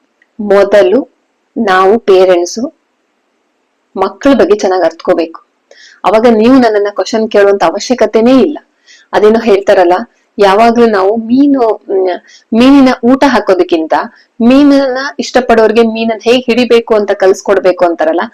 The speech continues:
ಆ ತರ. ಅಂದ್ರೆ ನೀವೇ ನಿಮ್ಮ ಮಕ್ಕಳನ್ನ ಅರ್ಥ ಮಾಡ್ಕೊಳಕ್ ಯಾವಾಗ ಶುರು ಮಾಡಿದಿರ, ಅದಕ್ಕಿಂತ ಮೊದ್ಲು ನಮಗ್ ನಾವು ಅರ್ಥ ಆಗ್ಬೇಕು.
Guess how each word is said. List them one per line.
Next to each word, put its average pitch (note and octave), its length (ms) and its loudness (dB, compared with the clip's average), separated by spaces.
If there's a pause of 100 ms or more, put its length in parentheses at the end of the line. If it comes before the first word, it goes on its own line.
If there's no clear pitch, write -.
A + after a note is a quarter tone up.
(340)
ಆ G#3+ 120 0
ತರ. G3+ 180 -2 (360)
ಅಂದ್ರೆ C4 320 2
ನೀವೇ C4 600 0
ನಿಮ್ಮ A#3+ 280 0
ಮಕ್ಕಳನ್ನ G3+ 380 -6 (100)
ಅರ್ಥ - 240 -8
ಮಾಡ್ಕೊಳಕ್ G#3 480 -2
ಯಾವಾಗ G3 240 -2
ಶುರು F3 260 -4
ಮಾಡಿದಿರ, D#3+ 300 -8 (480)
ಅದಕ್ಕಿಂತ C4 520 0
ಮೊದ್ಲು B3 440 -2 (280)
ನಮಗ್ A3 360 2
ನಾವು G#3+ 160 0
ಅರ್ಥ - 240 -10
ಆಗ್ಬೇಕು. - 440 -12